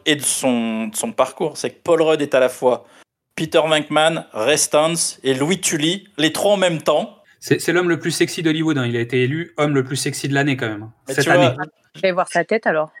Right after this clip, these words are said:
Speaker 3: Pardon.
Speaker 1: il est bon en comédie sentimentale, parce que je trouve que son duo avec, euh,
Speaker 2: Ça
Speaker 1: Carrie
Speaker 2: marche.
Speaker 1: Coon, ça f-, ça marche. Donc, c'est, tu vois.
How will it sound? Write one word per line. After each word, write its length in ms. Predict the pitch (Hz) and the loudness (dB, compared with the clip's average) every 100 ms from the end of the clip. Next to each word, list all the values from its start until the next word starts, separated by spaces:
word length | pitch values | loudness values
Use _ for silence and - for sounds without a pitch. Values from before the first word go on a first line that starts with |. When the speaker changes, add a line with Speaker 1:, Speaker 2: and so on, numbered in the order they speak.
| - | -4
Speaker 3:
Pardon. 240 | 165 170 - 254 - - _ _ _ _ _ _ | -2 -2 -6 -6 -6 -12 _ _ _ _ _ _
Speaker 1:
il 160 | 180 196 | 0 2
est 60 | |
bon 200 | 185 202 | 2 2
en 60 | 180 | 2
comédie 300 | 175 160 143 | 2 0 0
sentimentale, 580 | 160 143 147 135 147 - | 0 -2 -4 -2 0 0
parce 140 | - | -4
que 100 | - | -4
je 80 | 143 | -4
trouve 200 | - 165 | -4 -4
que 180 | 156 135 | 0 0
son 200 | - 135 | -2 -8
duo 340 | 131 143 139 | -6 -4 0
avec, 340 | 127 120 117 - | 0 0 -6 -6
euh, 360 | 113 110 117 120 | -6 -4 -6 -8
Speaker 2:
Ça 40 | - _ _ _ | -14 _ _ _
Speaker 1:
Carrie 180 | - 120 | 2 2
Speaker 2:
marche. 180 | 131 135 | 2 -2
Speaker 1:
Coon, 100 | 123 - | -6 -2
ça 80 | |
f-, 180 | 131 - | -2 -4
ça 200 | - - | -4 0
marche. 400 | 120 139 233 - | 2 2 0 -4
Donc, 280 | - 120 - - - _ _ - | -8 -8 -12 -20 -20 _ _ -6
c'est, 240 | 139 120 113 | 0 0 2
tu 80 | |
vois. 280 | 123 165 311 | 2 2 0